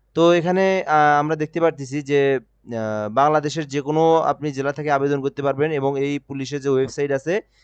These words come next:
এখান থেকে আপনি এটা দেখতে পারবেন এবং এটার আবেদনটা করতে পারবেন আপনি। তো বয়স সীমা এখানে আঠারো থেকে বিশ বছর, মুক্তিযোদ্ধা হলে তাহলে মুক্তিযোদ্ধার যে আপনার বিদ্যমান একটা কোটা অনুসরণ করা আছে বা আইন করা আছে, এই আইনেই কিন্তু আপনাকে,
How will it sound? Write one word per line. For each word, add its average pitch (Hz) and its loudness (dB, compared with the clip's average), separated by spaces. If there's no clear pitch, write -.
এখান 139 -4
থেকে 147 -2
আপনি 147 -2
এটা 143 -2
দেখতে 135 -6
পারবেন 147 0
এবং 147 2
এটার 131 -4
আবেদনটা 131 0
করতে 139 -4
পারবেন 117 0
আপনি। 110 -6
তো 135 -6
বয়স 147 2
সীমা 170 -2
এখানে 160 0
আঠারো 143 -2
থেকে 160 -4
বিশ 143 -6
বছর, 143 0
মুক্তিযোদ্ধা 147 -2
হলে 170 2
তাহলে 170 2
মুক্তিযোদ্ধার 147 -2
যে 151 2
আপনার 120 -4
বিদ্যমান 147 0
একটা 147 -6
কোটা 143 0
অনুসরণ 143 -2
করা 135 2
আছে 127 -2
বা 123 -4
আইন 135 -2
করা 135 2
আছে, 165 -2
এই 143 0
আইনেই 143 2
কিন্তু 160 -2
আপনাকে, 143 -2